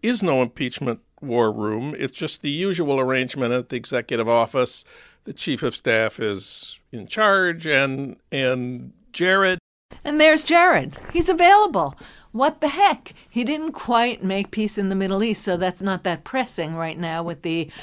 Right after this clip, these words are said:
Speaker 2: Israeli election brouhaha. So now it's time for him to deal as well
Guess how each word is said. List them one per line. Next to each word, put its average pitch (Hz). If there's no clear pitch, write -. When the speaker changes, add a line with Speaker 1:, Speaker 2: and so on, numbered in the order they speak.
Speaker 2:
Israeli 185
election 165
brouhaha. 160
So 294
now 320
it's 330
time 233
for 233
him 214
to 202
deal 180
as 180
well 202